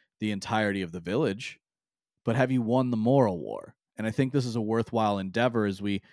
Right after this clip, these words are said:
as we all start to learn what has actually been going on in Ukraine, as, as, as,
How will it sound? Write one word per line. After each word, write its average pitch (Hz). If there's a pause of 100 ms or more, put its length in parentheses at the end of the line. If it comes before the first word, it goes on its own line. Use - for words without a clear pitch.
(240)
as 110
we 117 (100)
all 139
start 120
to 113
learn 110
what 98
has 98
actually 107
been 95
going 95
on 98 (440)
in 101
Ukraine, 107 (920)
as, 98
as, 104
as, 104